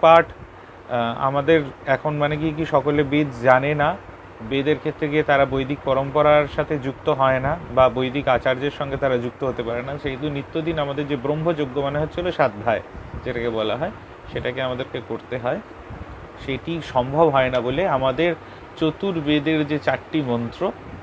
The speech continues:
প্রথম চারটি মন্ত্র ঋগ্বেদের ওম অগ্নে মেঢ়ে পুরোহিতম যজ্ঞস্য দেবম মৃত্যুজম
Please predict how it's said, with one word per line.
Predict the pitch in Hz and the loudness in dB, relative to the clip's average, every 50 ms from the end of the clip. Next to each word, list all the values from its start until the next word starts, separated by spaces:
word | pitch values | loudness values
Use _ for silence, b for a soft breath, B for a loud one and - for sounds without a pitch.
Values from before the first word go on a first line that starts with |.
| - - | -2 0
প্রথম | 151 151 - - 180 165 151 | 0 0 2 0 0 0 2
চারটি | 123 151 127 127 123 143 139 | 4 4 4 4 2 -4 -2
মন্ত্র | 123 120 117 113 107 - 143 156 185 165 135 123 | -2 -2 -2 -4 -4 -4 -4 -4 -2 -2 -2 -2
ঋগ্বেদের | 131 127 123 127 143 139 147 147 135 | -2 -2 -2 -2 0 2 2 0 2
ওম | 143 151 147 143 143 | 0 0 0 2 2
অগ্নে | 135 120 123 131 139 139 139 | 0 0 0 0 0 0 0
মেঢ়ে | 135 135 135 131 139 143 135 - | 0 0 2 4 4 4 2 2
পুরোহিতম | 139 131 131 131 127 135 123 - 135 135 | 0 0 0 2 0 0 0 -2 -2 -2
যজ্ঞস্য | 123 127 117 117 139 139 - - 143 123 | -2 -4 -2 -2 -4 -4 -4 -4 -4 -4
দেবম | 107 120 127 131 131 139 135 | -2 -2 -2 -2 -2 -2 -2
মৃত্যুজম | 127 120 117 - - - 135 123 117 127 139 | -4 -4 -6 -8 -8 -8 -6 -4 -4 -4 -4